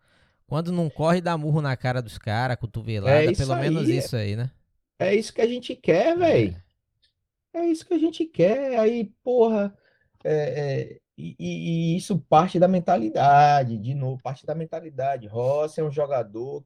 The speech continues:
Speaker 2: que foi contratado, nem sei por que cargas d'água, por essa direção, porque, é, essa direção parece que também tem um critério político pra contratar, né? Se o cara, <coughs> se o cara chupa a bola do P T, da esquerda e, e, e esses maluquice aí,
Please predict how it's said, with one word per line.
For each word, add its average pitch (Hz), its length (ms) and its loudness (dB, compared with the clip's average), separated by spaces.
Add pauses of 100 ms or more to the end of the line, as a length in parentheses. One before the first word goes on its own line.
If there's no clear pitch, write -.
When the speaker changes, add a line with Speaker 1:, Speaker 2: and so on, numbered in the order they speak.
Speaker 2:
que 131 120 -12
foi 135 160 -10
contratado, 131 800 -4
nem 139 240 -8
sei 139 240 -12
por 131 200 -8
que 107 120 -8
cargas 92 440 -6
d'água, 139 280 0
por 160 180 -6
essa 165 200 -6
direção, 143 600 0 (100)
porque, 101 420 -2 (580)
é, 90 260 -4
essa 113 200 0
direção 113 420 4
parece 120 320 4
que - 60 -18
também 123 260 6
tem 139 100 4
um 131 40 2
critério 135 440 2
político 123 520 2
pra 107 100 2
contratar, 90 600 -2
né? 120 180 -2 (300)
Se - 220 0
o 127 100 4
cara, 127 480 8 (260)
<coughs> - 320 6
se - 140 0
o 120 80 6
cara 127 220 4
chupa 123 280 4
a 101 40 8
bola 101 340 6
do 101 100 0
P 98 180 -2
T, 107 260 0
da 95 180 0
esquerda 95 560 0
e, 87 160 -2
e, 87 380 -6
e 90 160 0
esses 90 260 0
maluquice 95 720 2
aí, 151 320 4